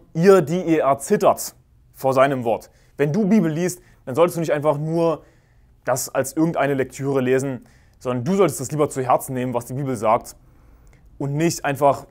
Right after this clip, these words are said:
absichtlich einige Teile überlesen, weil sie dir nicht gefallen, weil sie nicht in deinen Kram passen, weil wir im Neuen Testament leben, da hat sich angeblich alles geändert, was nicht stimmt. Du sollst die, die Bibel lieber mit Furcht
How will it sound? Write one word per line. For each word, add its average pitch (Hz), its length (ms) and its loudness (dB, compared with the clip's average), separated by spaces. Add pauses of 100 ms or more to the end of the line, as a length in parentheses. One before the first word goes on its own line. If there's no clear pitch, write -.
(160)
absichtlich 143 600 -4
einige 127 320 -2
Teile 131 280 -2
überlesen, 120 540 -4
weil 113 120 0
sie 117 80 -6
dir 113 140 -8
nicht 117 160 -10
gefallen, 104 480 -4
weil 107 120 -2
sie 104 100 -10
nicht 113 320 -10 (480)
in 113 120 -8
deinen 117 260 0
Kram 120 280 -4
passen, 113 300 -6
weil 107 160 0
wir 117 100 -2
im 113 120 -8
Neuen 107 180 -6
Testament 110 360 -10
leben, 104 220 -8
da 95 80 -10
hat 104 80 -8
sich 110 160 -12
angeblich 104 380 -10
alles 104 200 -10
geändert, 98 380 -8
was 101 140 -8
nicht 107 120 -12
stimmt. 95 320 -10 (760)
Du 127 80 -6
sollst 185 280 8
die, 143 240 -6
die 131 100 -8
Bibel 165 220 0
lieber 160 220 2
mit 127 160 -2
Furcht 143 420 -2